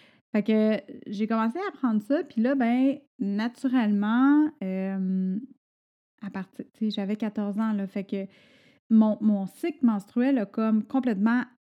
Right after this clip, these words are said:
c'est complètement régularisé, euh, selon le cycle de la pilule, mais je dois avouer que même avant ça, par exemple, avant de la prendre, j'étais super régulière. J'étais tout le temps au trente, trente et un du mois,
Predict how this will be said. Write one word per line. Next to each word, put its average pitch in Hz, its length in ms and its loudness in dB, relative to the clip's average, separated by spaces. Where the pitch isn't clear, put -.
c'est 240 320 4
complètement 269 520 2
régularisé, 226 1040 4
euh, 214 380 2
selon 233 360 2
le 233 140 4
cycle 254 260 0
de 233 60 4
la 196 160 -2
pilule, 254 480 0
mais 269 520 6
je 202 120 -8
dois 233 180 0
avouer 254 320 -2
que 247 140 -2
même 247 320 2
avant 233 400 0
ça, - 280 -8
par 208 200 -8
exemple, 202 400 -6
avant 190 200 -4
de 302 80 2
la 220 120 -2
prendre, 247 500 0
j'étais 208 300 -2
super 247 320 -6
régulière. 190 460 -4
J'étais - 180 -6
tout 226 80 -4
le 226 60 -4
temps 294 200 2
au 208 60 0
trente, 233 320 0
trente 208 240 -6
et 208 60 -2
un 226 140 0
du 190 180 -2
mois, 214 400 -2